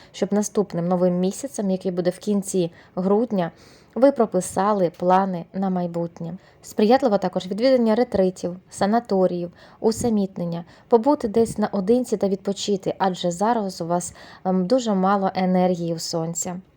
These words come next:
І дуже часто в цей період люди хворіють або ж мають погане самопочуття.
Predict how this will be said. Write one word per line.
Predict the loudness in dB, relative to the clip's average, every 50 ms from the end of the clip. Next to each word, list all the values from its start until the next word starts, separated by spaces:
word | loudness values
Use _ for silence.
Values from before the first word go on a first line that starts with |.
| _ _ -4
І | -2 0
дуже | 2 2 2 2 0
часто | 0 0 0 0 0 -4
в | -4
цей | -2 -2 -2
період | 0 0 -2 2 2 2 2 2
люди | 2 0 0 2 0 -2 -2 -4 -20 -20 _
хворіють | -2 4 4 4 6 6 4 2 2 0 -2 -2
або | -2 0 0 0
ж | 0 0
мають | 0 2 2 2 0 -2 -2
погане | -2 0 2 2 0 0
самопочуття. | -2 -2 -4 -4 -4 -6 -8 -10 -10 -16 -14 -10 -8 -8 -8 -8